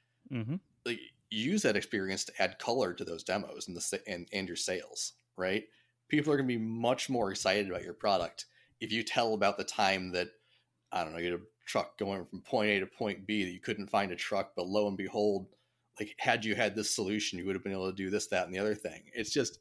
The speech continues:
Speaker 2: it makes it a more
Speaker 1: Mm-hmm.
Speaker 2: relatable experience. I mean,
Speaker 1: Yeah,
Speaker 2: I know
Speaker 1: uh,
Speaker 2: pers-
Speaker 1: yeah, go ahead.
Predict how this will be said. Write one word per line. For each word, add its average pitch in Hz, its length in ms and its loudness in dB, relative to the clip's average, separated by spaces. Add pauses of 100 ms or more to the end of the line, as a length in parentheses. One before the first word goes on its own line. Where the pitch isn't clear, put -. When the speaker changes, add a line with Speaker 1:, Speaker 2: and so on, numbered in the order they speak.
(160)
Speaker 2:
it 123 140 0
makes 135 240 0
it 143 60 0
a - 20 2
more 120 160 2
Speaker 1:
Mm-hmm. 107 120 2
Speaker 2:
relatable 98 300 2
experience. - 720 -4 (640)
I 101 40 -2
mean, 104 160 2
Speaker 1:
Yeah, 175 100 10
Speaker 2:
I 131 80 6
know 131 140 6
Speaker 1:
uh, 139 40 6
Speaker 2:
pers- 135 300 0 (840)
Speaker 1:
yeah, 131 140 4
go 123 140 -2
ahead. 123 140 -2